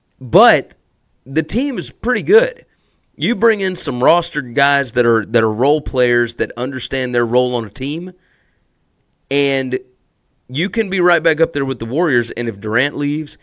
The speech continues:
if Klay Thompson leaves, it, whatever ha-, say Steph Curry has an injury. He has been injury prone in the past. Things can happen rapidly. But I don't know that there's anything that they can do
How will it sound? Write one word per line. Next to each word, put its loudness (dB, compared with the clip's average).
if -8
Klay -2
Thompson -4
leaves, -6
it, -2
whatever 2
ha-, -2
say -2
Steph -2
Curry 0
has 0
an -8
injury. -8
He 2
has 4
been -2
injury 0
prone 0
in -6
the -8
past. -2
Things 2
can -2
happen 2
rapidly. 2
But 4
I 2
don't -2
know 2
that -8
there's 0
anything -4
that -8
they 0
can -8
do -2